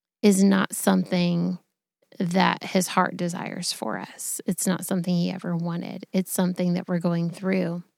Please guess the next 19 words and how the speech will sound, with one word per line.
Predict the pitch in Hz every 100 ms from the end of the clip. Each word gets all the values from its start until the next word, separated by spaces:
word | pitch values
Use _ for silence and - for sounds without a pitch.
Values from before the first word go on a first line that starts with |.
| _ _
in | 196
the | 175
meantime. | 170 190 208 - 165 170 185 - - - - _
But, | 175 185 185 - _ _ _
um, | 196 180 175 185 - 202 - _ _ _ _ _ _ _ _ _ _
when | 208 208 202
we | 196 220 247 277 - - _ _ _
are | 202 202
going | 196 175 170 180 131 185 - _ _ _ -
through | - 196 196
these | 202 202 190
difficult | - - 180 190 175 - -
things, | - 180 - 196
through | - 190 196
these | 220 220 -
tragedies, | - 160 165 - - - - - - - - _
these | - 196 185
losses, | 185 170 170 - 175 65 - - - _ _ _ _ _ _ _ _ _ _ _ _ _
God | - 185 185 202 214